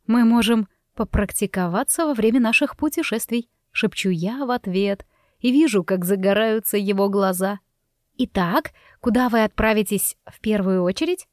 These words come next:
спрашивает Мэдди, сидя на коленях Грейсона. «В Грецию. Лука купил виллу на Крите, которую мы будем использовать в качестве отправной точки для путешествий по Европе.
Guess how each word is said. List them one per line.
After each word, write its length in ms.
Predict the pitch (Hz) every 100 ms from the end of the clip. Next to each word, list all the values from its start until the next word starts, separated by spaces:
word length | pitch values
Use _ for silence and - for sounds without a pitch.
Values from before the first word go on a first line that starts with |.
| _
спрашивает 580 | - - 233 240 220 220
Мэдди, 380 | 220 233 226 196
сидя 400 | - 214 185 185
на 100 | 190
коленях 440 | 180 185 175 175 170
Грейсона. 560 | 170 151 - 151 165 _ _ _ _ _ _ _ _
«В 80 | 208
Грецию. 540 | 240 254 208 170 180 - _ _ -
Лука 260 | 226 247
купил 320 | 220 233 254 247
виллу 240 | 269 208
на 160 | 190 190
Крите, 340 | 240 240 175
которую 440 | 185 185 202 202
мы 160 | 196 196
будем 340 | 190 196 196
использовать 500 | 214 - 277 220 202
в 40 | -
качестве 380 | 202 - - 190
отправной 420 | - 185 196 185
точки 320 | 233 - 170
для 200 | 180 180
путешествий 600 | - 202 220 254 226 226
по 80 | 226
Европе. 500 | 208 180 165 156